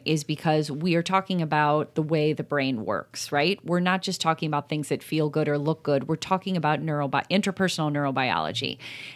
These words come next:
and that our children's minds are everything. Uh, the way our children's mind works is about their personality, their character, their intellect, their talents, their judgments, their rationalizations. Like, if we don't understand the way their mind works, we're never gonna be able to <laughs> support them and connect to them. Or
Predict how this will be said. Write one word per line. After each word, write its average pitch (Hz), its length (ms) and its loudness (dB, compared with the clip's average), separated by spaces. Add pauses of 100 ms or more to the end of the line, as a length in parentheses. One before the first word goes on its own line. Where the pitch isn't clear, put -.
and 175 160 0
that 170 80 2
our 175 140 0
children's 208 560 0
minds 156 580 -2 (140)
are 147 240 -2
everything. 143 600 -2 (420)
Uh, - 100 2
the 165 140 -2
way 175 240 2
our 202 120 0
children's 170 440 -2
mind 156 400 -2
works 160 400 -2
is 147 100 0
about 135 240 -2
their 147 80 -4
personality, 170 640 0
their 147 100 -2
character, 156 480 0
their 143 220 0
intellect, 143 580 0
their 135 120 -4
talents, 156 640 -2 (520)
their 151 160 2
judgments, 175 680 0
their 139 500 0
rationalizations. 160 880 0
Like, 147 320 0
if 151 120 -4
we 196 140 4
don't 233 220 4
understand 170 440 2
the 147 60 0
way 151 140 2
their 143 100 0
mind 156 380 2
works, 143 360 -2
we're 160 120 0
never 160 420 2
gonna 151 160 -2
be 147 140 -2
able 147 160 -2
to 143 120 -6
<laughs> - 60 -6
support - 320 0
them 143 160 -2
and 135 120 0
connect 131 320 -2
to - 60 -4
them. 117 200 -2
Or 151 260 4